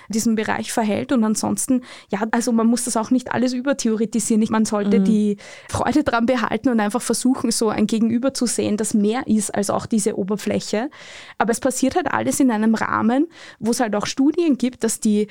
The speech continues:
Speaker 1: zum Beispiel schöne Frauen gesellschaftlich aufwertend sind.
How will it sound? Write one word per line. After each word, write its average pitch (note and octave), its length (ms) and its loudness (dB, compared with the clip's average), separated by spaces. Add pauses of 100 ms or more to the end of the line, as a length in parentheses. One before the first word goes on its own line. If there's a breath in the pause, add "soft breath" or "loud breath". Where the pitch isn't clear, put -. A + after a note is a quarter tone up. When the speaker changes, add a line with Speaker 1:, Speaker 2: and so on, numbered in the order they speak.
(180 loud breath)
Speaker 1:
zum A#3+ 160 2
Beispiel A#3 420 0
schöne A#3+ 320 2
Frauen C4 360 0
gesellschaftlich A#3+ 600 0
aufwertend G3+ 640 0
sind. G3+ 300 2